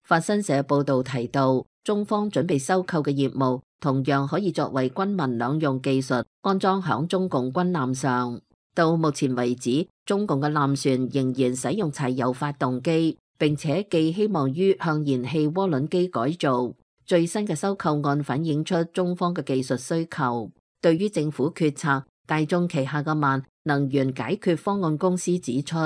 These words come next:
企業會接受禁令，唔會尋找新嘅買家，但係將會停止開發新嘅燃氣渦輪機，只會進行部分維護。收購案涉及嘅企業部門仍有一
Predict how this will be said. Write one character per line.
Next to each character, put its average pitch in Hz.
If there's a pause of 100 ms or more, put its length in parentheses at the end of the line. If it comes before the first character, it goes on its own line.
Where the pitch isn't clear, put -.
(380)
企 165
業 170
會 165
接 170
受 143
禁 160
令， 135
唔 135
會 156
尋 135
找 123
新 196
嘅 170
買 139
家， 165 (200)
但 160
係 151
將 208
會 156
停 127
止 - (200)
開 202
發 156
新 185
嘅 -
燃 139
氣 147
渦 175
輪 139
機， 156 (260)
只 185
會 202
進 165
行 143
部 135
分 131
維 120
護。 127 (240)
收 214
購 170
案 156
涉 156
及 151
嘅 147
企 147
業 139
部 135
門 127 (200)
仍 139
有 131
一 202